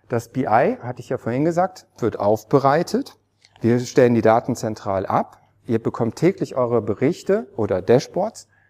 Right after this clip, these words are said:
Aber wir gucken halt trotzdem wieder in die Vergangenheit rein und können aber es immer noch nicht genauso ableiten. Und wie könnte das dann gemeinsam funktionieren?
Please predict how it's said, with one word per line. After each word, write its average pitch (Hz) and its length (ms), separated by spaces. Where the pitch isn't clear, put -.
Aber 151 420
wir 131 120
gucken 143 340
halt 139 180
trotzdem 139 380
wieder 127 200
in 123 100
die 123 60
Vergangenheit 120 640
rein 92 180
und 98 80
können 123 280
aber 120 160
es - 140
immer 147 280
noch 135 100
nicht 131 220
genauso 127 300
ableiten. 98 520
Und 135 260
wie 175 420
könnte 151 280
das 139 180
dann 135 300
gemeinsam 127 420
funktionieren? 131 600